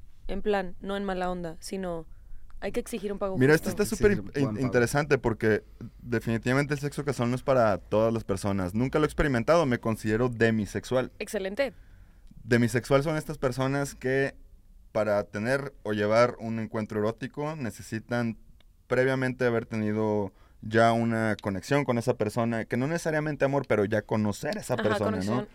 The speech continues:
Speaker 2: Entonces, para esas personas, obviamente, eh, el sexo casual, pues, les llama cero la atención, ¿no? Sobre todo sexos de,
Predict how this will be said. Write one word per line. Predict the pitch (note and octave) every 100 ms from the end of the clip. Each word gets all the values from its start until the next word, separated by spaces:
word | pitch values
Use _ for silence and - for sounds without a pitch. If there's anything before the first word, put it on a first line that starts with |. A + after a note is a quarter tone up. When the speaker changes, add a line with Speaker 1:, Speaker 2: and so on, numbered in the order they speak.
| - - -
Speaker 2:
Entonces, | - B2+
para | - B2+
esas | G#2+ C3
personas, | - D3 C#3+ C#3 C#3
obviamente, | C3 C3 A#2+ - A#2+ G#2 - - _ - -
eh, | G#2+ G#2 G#2 G2+
el |
sexo | G2 G#2 A2
casual, | B2+ B2 A#2
pues, | A#2 G2
les | F#2
llama | F2+ F2 F#2+
cero | - G#2 G2
la | A2+
atención, | G2+ F2 - G#2 F#2+
¿no? | A#2 A#2
Sobre | A2 G2
todo | F#2+ G#2+
sexos | A2 G#2+ A2 A2
de, | G#2 F#2+